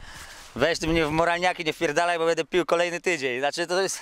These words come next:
internet to jest zło, dzieciaki. Nie pij ta wódki. Później wstajesz, żałujesz, wiesz. No chuj, no było, no nie płaczę jakoś nad tym. No ja coś chcę powiedzieć, no to mówię. No jak, jak nie powiem tego tutaj, to powiem w kawałku. No to jest taka jazda. Wiadomo, że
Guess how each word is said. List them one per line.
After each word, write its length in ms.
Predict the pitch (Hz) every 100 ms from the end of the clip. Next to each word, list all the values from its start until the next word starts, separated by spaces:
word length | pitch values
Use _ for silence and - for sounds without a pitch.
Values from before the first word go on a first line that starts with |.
| - - - - - _ _ - -
internet 460 | 151 226 226 220
to 80 | 214
jest 200 | 208 185
zło, 200 | 190 220
dzieciaki. 600 | 165 165 139 123 127 143
Nie 120 | 170
pij 180 | 180 220
ta 140 | 226 214
wódki. 400 | 202 - 110 87 - - - - 131 135
Później 280 | - 277 185
wstajesz, 340 | - 202 208 180
żałujesz, 380 | 196 202 202
wiesz. 280 | 190 202 180 - - - - _ _ - - 139 - - -
No 140 | - 226
chuj, 280 | 269 277 247
no 100 | 196
było, 320 | 247 226 196
no 100 | 185
nie 120 | 190
płaczę 320 | 214 208 196
jakoś 260 | 165 156 143
nad 260 | 151 -
tym. 160 | - 113
No 120 | 156
ja 180 | 180 185 175 _ - - -
coś 180 | 233 196
chcę 180 | - 220
powiedzieć, 360 | 220 220 208
no 80 | 208
to 120 | 226
mówię. 320 | 233 233 139 113
No 120 | 113
jak, 180 | 143 156
jak 240 | 180 175
nie 160 | 185 185
powiem 220 | 196 185
tego 200 | 196 190
tutaj, 240 | 202 196
to 100 | 185
powiem 200 | - 196
w 40 | -
kawałku. 480 | 196 202 175 135
No 100 | 123
to 100 | 127
jest 140 | 165 156
taka 220 | 175 180
jazda. 340 | 180 151 123
Wiadomo, 300 | 143 160 165
że 160 | 151